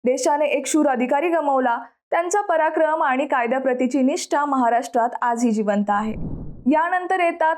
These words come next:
ते डीसीपी गणेश गावडे. एकोणीस डिसेंबर दोन हजार तेरा, राष्ट्रवादी काँग्रेसचं एक आंदोलन सुरू झालं. कोळसा खाणीतून कामगारांना काढल्याबद्दल ते आंदोलन होतं.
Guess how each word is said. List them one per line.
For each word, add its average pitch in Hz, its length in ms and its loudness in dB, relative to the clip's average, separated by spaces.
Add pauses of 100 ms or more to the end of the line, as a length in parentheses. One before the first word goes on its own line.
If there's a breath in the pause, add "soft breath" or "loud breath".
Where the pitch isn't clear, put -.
ते 330 60 2
डीसीपी 269 480 0
गणेश 220 400 0
गावडे. 196 300 0 (400)
एकोणीस 294 480 0
डिसेंबर 285 520 2
दोन 254 240 2
हजार 269 300 0
तेरा, 254 300 0 (580)
राष्ट्रवादी 359 540 0
काँग्रेसचं 311 640 0 (120)
एक - 160 -6
आंदोलन 370 440 0
सुरू 277 240 0
झालं. 233 260 2 (280)
कोळसा 320 360 2
खाणीतून 339 540 -2
कामगारांना 311 640 0
काढल्याबद्दल 254 760 0
ते 262 80 0
आंदोलन 220 440 2
होतं. 208 280 0